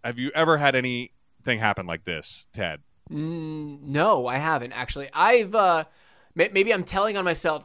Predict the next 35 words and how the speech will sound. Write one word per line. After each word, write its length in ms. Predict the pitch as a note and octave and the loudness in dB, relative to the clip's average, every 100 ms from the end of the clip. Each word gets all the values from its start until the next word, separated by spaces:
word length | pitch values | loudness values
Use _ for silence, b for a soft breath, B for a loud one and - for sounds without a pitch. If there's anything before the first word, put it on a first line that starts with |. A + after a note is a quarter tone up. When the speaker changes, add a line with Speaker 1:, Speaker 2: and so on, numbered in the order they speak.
| - | -2
Speaker 2:
I've 220 | B3+ C4+ | 0 0
used 260 | B3 C#4+ E3 | -2 0 0
the 80 | D3+ | 2
handicap 520 | E3+ E3 C#3+ D3 - | 0 -2 -2 -4 -4
stall, 500 | - F3 B2+ B2+ - _ _ | 0 0 0 -4 -12 _ _
uh, 260 | - C#3 C3 | -2 0 0
or 220 | D3+ D3 C#3 | 0 0 0
the, 220 | C#3+ E3 | -4 -6
the, 260 | D3 C3 - | -4 -6 -4
the 120 | D3+ | -6
dis-, 240 | C#3+ - - - | -6 -8 -12 -12
disabled 480 | D3 C#3 D3+ D#3 D3 | -8 -4 -2 -4 -6
stall, 340 | - D#3 D#3+ | -2 0 0
whichever 440 | D3 - C#3+ C#3 C#3 | 0 -2 -4 -2 -4
is 160 | C3+ | -4
the 260 | C3+ B2+ A#2 _ | -4 -4 -6 _
actual 400 | B2+ B2+ - C3+ | -12 -10 -10 -10
proper 340 | C3 C#3+ C#3 C#3+ | -6 -4 -4 -6
term. 400 | - C3 C#3+ E3 _ _ A2+ | -6 -4 -6 -10 _ _ 2
Speaker 1:
Right. 360 | A2+ A#2 - _ _ _ _ _ _ _ | 4 4 -2 _ _ _ _ _ _ _
Speaker 2:
But 200 | - E3+ - | 0 0 4
only 540 | E3+ B3+ C4+ B3 F#3+ - | 4 4 0 -4 -6 -2
if 600 | A#3+ G#3+ D#3 - - _ _ _ | 2 2 0 -6 -20 _ _ _
every 360 | E3+ F3 F3+ - | 2 2 -2 0
other 280 | D#3+ D#3+ | 0 0
stall 640 | C#3+ - C#3+ B2+ B2+ C3+ _ | -4 -2 0 2 -2 -6 _
is 560 | C#3+ C3 C3+ C3+ - - _ | -4 -2 -2 -4 -10 -18 _
taken 340 | C3 B2 D#3 | -8 -6 -2
up. 200 | G#3+ B2+ - | -2 -2 -4
And 200 | F3 F3+ - | -4 -4 0
I 280 | D#3+ E3+ E3+ - | 2 2 0 -2
always 420 | F3+ G#3 G#3 - | 0 0 -2 -6
try 280 | - D3 D#3+ | -10 -6 -6
and 160 | C#3+ | -8
hurry 480 | - C3+ C3 D#3+ D3 | -8 -8 -6 -8 -10